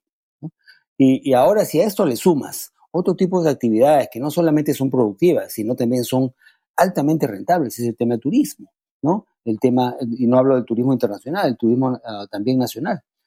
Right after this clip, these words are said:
Eh, eh, hace, hace una cosa de unos tres, cua-, cuatro años, ¿no? Eh, se hizo un estudio sobre, por ejemplo,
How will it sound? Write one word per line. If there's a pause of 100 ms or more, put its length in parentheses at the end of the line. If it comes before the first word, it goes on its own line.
(400)
Eh, (220)
eh,
hace,
hace
una
cosa
de
unos
tres,
cua-,
cuatro
años, (280)
¿no?
Eh,
se
hizo
un
estudio
sobre,
por
ejemplo,